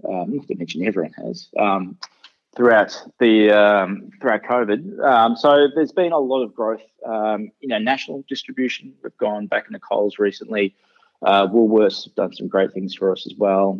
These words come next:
And just being able to connect, um, directly to our independents has made a massive, um, a massive impact.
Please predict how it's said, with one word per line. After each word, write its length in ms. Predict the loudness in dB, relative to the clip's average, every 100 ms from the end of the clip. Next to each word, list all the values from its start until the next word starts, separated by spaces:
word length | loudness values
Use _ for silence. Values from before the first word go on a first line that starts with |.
| -10
And 420 | -6 -2 0 -2 -4 -20 _
just 200 | -2 0
being 200 | 2 2
able 180 | 0 -2
to 180 | -4 -4
connect, 720 | _ -6 -4 -4 -6 -14 -12 -8
um, 520 | -6 -6 -6 -8 -8
directly 600 | -2 -2 0 -2 -2 -4
to 180 | -2 -2
our 80 | 0
independents 760 | -2 -6 -8 -8 -8 -8 _ -18
has 100 | -12
made 220 | -8 -6
a 60 | -6
massive, 420 | -10 -14 -14 -14 _ -14
um, 340 | -12 -10 -12 -14 _ _ _ _ _ _
a 60 | 0
massive 360 | 2 2 2
impact. 600 | 2 0 0 -2 -2 -16